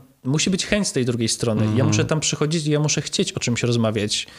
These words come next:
Speaker 1: Jak ja tam przychodziłem, to jak z kubła wylewałem wszystko i nie czułem absolutnie żadnych oporów, bo ja wiedziałem, że to jest po coś,
Speaker 2: Tak.
Speaker 1: że ja muszę jej powiedzieć wszystko, bo inaczej to nie będzie miało sensu.
Speaker 2: Absolutnie.
Speaker 1: I wtedy ona
Speaker 2: Amen.
Speaker 1: będzie mogła zareagować,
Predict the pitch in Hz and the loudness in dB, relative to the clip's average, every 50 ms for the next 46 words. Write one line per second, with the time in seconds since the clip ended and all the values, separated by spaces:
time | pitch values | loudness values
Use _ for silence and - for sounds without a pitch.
0 | - - - - - 120 120 135 139 143 147 - - 156 - 175 170 - - 165 | -20 -20 -20 -14 -8 -2 0 2 2 2 0 0 -4 -4 -4 -4 -2 -2 -2 -2
1 | - 156 135 139 160 165 170 175 170 - 165 160 165 160 - - - - - - | 0 -2 0 0 0 0 0 0 0 0 0 0 0 0 0 -2 -4 -2 -2 -2
2 | 190 151 139 143 135 135 135 147 147 151 143 151 147 156 165 165 - - 151 123 | -2 0 0 0 0 2 2 2 0 0 2 2 2 2 0 0 0 0 0 0
3 | - - - - 160 165 151 151 156 160 156 - - 165 160 165 147 147 - - | 0 -2 -2 -2 0 0 2 2 0 0 0 0 0 0 0 0 0 0 0 0
4 | 170 170 165 165 - 147 127 139 131 135 127 - - 127 - 120 113 120 160 226 | 0 0 0 0 -2 0 0 2 2 0 0 -2 -2 -2 0 2 2 2 2 0
5 | - - - - - - - 131 135 151 156 185 170 160 175 175 180 175 160 170 | -2 -8 -18 -20 -18 -8 -4 0 0 2 2 0 0 2 2 2 2 2 0 -2
6 | 160 - 170 175 170 - - - 170 - - 113 104 - - - 101 107 131 139 | -2 0 0 0 0 0 -2 -2 -2 0 0 -2 0 -2 0 0 2 2 2 2
7 | 147 151 180 202 - - 156 131 131 123 127 127 123 131 123 123 123 120 - - | 2 2 2 0 0 0 0 0 0 0 0 0 0 2 2 2 0 0 -2 -2
8 | - 123 - - - - - 143 185 214 - - - - - 135 139 139 143 151 | -2 0 -2 -2 -2 0 2 2 2 0 -2 -8 -20 -16 -4 -2 0 0 2 0
9 | 147 - 160 - 151 151 151 143 143 143 143 147 147 143 143 147 - - 170 151 | 0 0 -2 0 0 0 0 2 2 2 2 2 2 2 2 2 0 0 2 2
10 | 139 127 113 107 110 113 113 104 104 - - 101 95 87 - - 104 113 113 - | 2 2 2 2 2 2 2 0 0 -2 -2 -2 -2 -2 0 0 2 2 2 2
11 | 156 156 - - 151 156 143 147 151 147 139 143 139 131 147 147 151 147 143 135 | 2 2 2 2 2 2 0 0 0 0 0 0 0 0 0 0 2 0 0 2
12 | 131 123 120 131 160 190 - - | 0 2 2 2 0 0 -2 -6